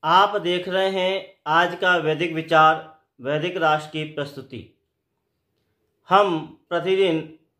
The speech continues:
वैदिक विचार के माध्यम से, वेद मंत्रों की सूक्तियों के माध्यम से, वेद मंत्रों की उक्तियों के माध्यम से हमारा जीवन, मनुष्य का जीवन किस प्रकार से उन्नति के पथ पर अग्रसर रहे,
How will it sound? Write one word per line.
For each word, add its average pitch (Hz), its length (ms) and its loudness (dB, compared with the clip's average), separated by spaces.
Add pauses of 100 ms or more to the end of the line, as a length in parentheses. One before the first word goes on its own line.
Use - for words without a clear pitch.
(760)
वैदिक 175 320 0
विचार 180 360 2
के 180 220 -4
माध्यम 160 460 0
से, 143 420 -10 (100)
वेद 185 200 -2
मंत्रों 180 460 -4
की 190 160 -4
सूक्तियों 185 500 -6
के 185 200 -2
माध्यम 165 440 0
से, 131 440 -6 (380)
वेद 185 220 0
मंत्रों 185 540 -2
की 190 260 -2
उक्तियों 190 380 -6
के 190 160 -2
माध्यम 175 500 0
से 139 420 -6 (520)
हमारा 180 420 2
जीवन, 170 500 -2 (320)
मनुष्य 190 320 -2
का 190 180 2
जीवन 156 360 0 (360)
किस 190 180 -2
प्रकार 196 340 2
से 202 220 -2
उन्नति 185 500 -4
के 185 200 -4
पथ 180 360 -6
पर 185 140 0
अग्रसर 156 440 -2
रहे, 185 340 0